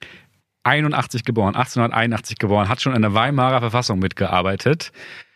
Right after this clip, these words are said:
ähm, ist bis zweiundsechzig in Parlamenten in, auf dem Gebiet Deutschland gewesen, außer in der N-S-Zeit, ähm, und hat nach dem Krieg die katholische Frauenbewegung wieder aufgebaut. Also eine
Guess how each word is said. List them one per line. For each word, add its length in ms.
ähm, 520
ist 180
bis 220
zweiundsechzig 1000
in 120
Parlamenten 640
in, 560
auf 160
dem 180
Gebiet 320
Deutschland 540
gewesen, 380
außer 280
in 80
der 120
N-S-Zeit, 680
ähm, 160
und 40
hat 140
nach 100
dem 100
Krieg 160
die 80
katholische 360
Frauenbewegung 480
wieder 140
aufgebaut. 500
Also 380
eine 380